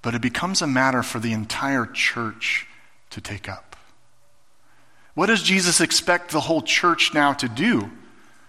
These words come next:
Well, the very same thing he expects that one person to do, to do anything necessary to gain the brother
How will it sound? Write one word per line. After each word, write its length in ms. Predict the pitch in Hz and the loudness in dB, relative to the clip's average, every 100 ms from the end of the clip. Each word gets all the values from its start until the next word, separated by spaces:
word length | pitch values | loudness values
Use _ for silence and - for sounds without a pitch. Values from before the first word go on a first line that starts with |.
| - - - - | -20 -20 -20 -4
Well, 120 | 165 | 0
the 60 | 156 | 4
very 220 | 170 190 | 4 4
same 240 | - 202 | 4 2
thing 200 | 170 196 | 2 2
he 120 | 185 190 | 4 2
expects 360 | - 180 165 | 4 2 2
that 180 | 175 139 | 2 2
one 240 | 151 165 | 2 0
person 320 | 139 220 - 170 | 0 0 0 -4
to 140 | 127 | 0
do, 180 | 123 120 | 0 0
to 120 | 131 | 0
do 180 | 143 165 | 2 2
anything 580 | 160 202 247 247 233 226 | 2 2 2 2 2 2
necessary 640 | 180 165 - 131 120 120 - - - | 2 0 2 4 4 2 -4 -16 -8
to 100 | - | -6
gain 800 | 117 113 135 151 151 117 104 101 - - - - - - - | -6 -2 0 2 2 0 -2 -6 -10 -20 -20 -20 -20 -20 -12
the 120 | 113 104 | -8 -4
brother 380 | 101 92 90 | -4 -6 -12